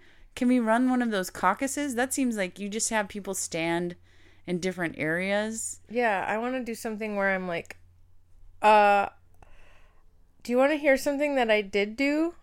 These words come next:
Speaker 1: I'm
Speaker 2: My
Speaker 1: not good at registering people to vote, like, just walking up to people
Speaker 2: No,
Speaker 1: on
Speaker 2: I'm
Speaker 1: the
Speaker 2: not
Speaker 1: street.
Speaker 2: either. Austin did that for actual pay.
Speaker 1: It sounds hard.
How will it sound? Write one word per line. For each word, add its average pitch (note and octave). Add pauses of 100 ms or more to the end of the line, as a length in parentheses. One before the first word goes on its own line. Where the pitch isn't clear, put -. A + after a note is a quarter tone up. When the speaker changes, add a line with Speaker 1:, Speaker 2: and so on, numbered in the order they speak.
Speaker 1:
I'm A3
Speaker 2:
My D4
Speaker 1:
not -
good B3
at G3+
registering F#3
people F3
to E3
vote, D3+
like, D3+
just -
walking D3
up C#3
to C#3+
people G#3+
Speaker 2:
No, G#3+
Speaker 1:
on G3+
Speaker 2:
I'm G#3
Speaker 1:
the G#3
Speaker 2:
not G#3
Speaker 1:
street. G3+
Speaker 2:
either. F#3 (140)
Austin A3
did G#3
that F#3+
for A3
actual F#3+
pay. F3+ (960)
Speaker 1:
It -
sounds A3
hard. C3+